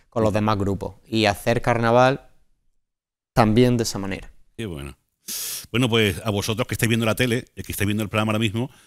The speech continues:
Speaker 2: deciros que queda la calle, queda lo más importante, que allá arrancó con la fiesta de la Sobrasada, pero, por ejemplo, el sábado que viene es la, el, la gran cabalgata, el gran pasacalle de carnaval, que después habrá la noche en color,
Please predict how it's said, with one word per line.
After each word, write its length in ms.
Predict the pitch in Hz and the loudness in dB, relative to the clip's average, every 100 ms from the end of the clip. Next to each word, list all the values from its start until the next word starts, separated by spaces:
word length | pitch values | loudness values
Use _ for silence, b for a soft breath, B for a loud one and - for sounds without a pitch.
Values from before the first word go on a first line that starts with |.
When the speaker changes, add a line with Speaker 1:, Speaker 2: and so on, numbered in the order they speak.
| b | b
Speaker 2:
deciros 260 | 92 - 110 | -8 -4 -4
que 80 | 110 | -2
queda 180 | 110 107 | 0 0
la 100 | 90 | 2
calle, 280 | 156 165 117 | 2 0 0
queda 160 | 120 | 0
lo 60 | 120 | 0
más 180 | 113 104 | -2 -2
importante, 400 | 98 98 147 127 | -2 -2 0 0
que 100 | 98 | 2
allá 120 | 110 | 4
arrancó 320 | 120 117 123 | 2 -2 -4
con 80 | 120 | -4
la 60 | |
fiesta 200 | 113 107 | -4 -4
de 60 | 117 | -4
la 40 | |
Sobrasada, 400 | 104 117 107 135 | -2 -4 0 0
pero, 220 | 139 98 - b b - | 0 -4 -6 b b -10
por 80 | |
ejemplo, 200 | 82 113 | -2 0
el 60 | 98 | 2
sábado 240 | 110 117 | 2 2
que 60 | 107 | 0
viene 160 | 117 113 | 0 0
es 60 | |
la, 260 | 104 104 107 | 0 0 -2
el, 200 | 104 98 | -4 -4
la 80 | 98 | -4
gran 200 | 95 110 | -2 -2
cabalgata, 680 | 110 104 104 127 113 143 127 | 0 0 2 0 -2 -4 -4
el 120 | 98 | -4
gran 180 | 95 101 | -2 -2
pasacalle 600 | - - 110 117 117 110 | -2 -2 0 2 2 2
de 120 | 107 | 0
carnaval, 540 | - 107 104 127 139 - b b b | -2 -2 2 2 2 -2 b b b
que 100 | 104 | 0
después 340 | 101 - 113 | 0 0 2
habrá 220 | 120 120 | 2 4
la 100 | 120 | 4
noche 320 | 107 117 - 110 | 2 0 0 -2
en 100 | 98 | -2
color, 500 | 110 131 151 147 | 2 4 4 4